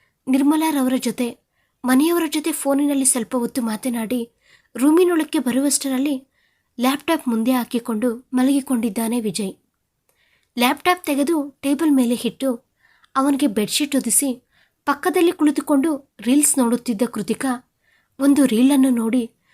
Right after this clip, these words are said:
ನಗುತ್ತಾ ವಿಜಯ್ ಕಡೆ ನೋಡಿದಳು. "ಈ ರೀಲ್ ವಿಜಯ್ ಸರ್ ಜೊತೆ ಮಾಡಬೇಕು" ಅಂತ ಎಕ್ಸೈಟಿಂಗ್ ಆಗಿ ಫೀಲ್ ಆಗುತ್ತಾ ಫಾಸ್ಟ್ ಆಗಿ ಹೋಗಿ ಮಿರರ್ ಮುಂದೆ ನಿಂತುಕೊಂಡು ಜಡೆ ಸೆಟ್ ಮಾಡಿಕೊಂಡು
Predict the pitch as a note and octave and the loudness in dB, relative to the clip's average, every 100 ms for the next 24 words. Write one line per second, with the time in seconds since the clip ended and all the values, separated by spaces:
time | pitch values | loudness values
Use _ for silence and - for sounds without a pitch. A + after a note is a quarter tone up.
0 | _ - B3 B3+ D#4+ E4+ C4 G#3+ C4 C4 | _ -4 0 2 2 2 0 2 2 0
1 | B3 A#3 G#3+ G3 G3+ F#3+ - _ _ _ | -2 -2 0 -2 -2 -4 -6 _ _ _
2 | _ _ - A#3 A#3 B3 C4+ B3+ _ _ | _ _ -8 -4 -2 -2 -2 -6 _ _
3 | _ G3+ E3+ C4 - D4+ D4+ B3+ B3 G#3+ | _ -8 -2 0 0 -2 -6 -6 -6 -4
4 | G3 F#3+ F#3 - - _ _ _ - A#3+ | -6 -8 -10 -14 -20 _ _ _ -12 -10
5 | G3 B3+ A#3 _ B3 C4+ - D#4 D#4 D4 | -6 -6 -6 _ -8 -4 -4 -4 -4 -4
6 | C#4 D4 - B3+ C4+ B3+ B3 C#4 C4 _ | -4 -4 -4 -4 -4 -6 -8 -10 -12 _
7 | _ _ _ - - B3+ C#4+ - D4 C#4+ | _ _ _ -14 -6 -2 -2 -2 -2 -4
8 | B3+ A3+ C#4 B3+ - _ _ - B3+ E4 | -4 -6 -4 -6 -10 _ _ -2 2 2
9 | F#4+ F4 E4 E4 C#4+ D4 D4+ C#4 D#4 C#4 | 0 -2 -2 0 -2 -4 -4 -4 -2 -6
10 | _ _ _ - F#3+ A#3 C#4+ C#4+ A3+ - | _ _ _ -12 -4 0 2 0 -2 -4
11 | C4 B3 B3 A3 B3+ A#3 _ | -2 -2 -4 -4 -2 -4 _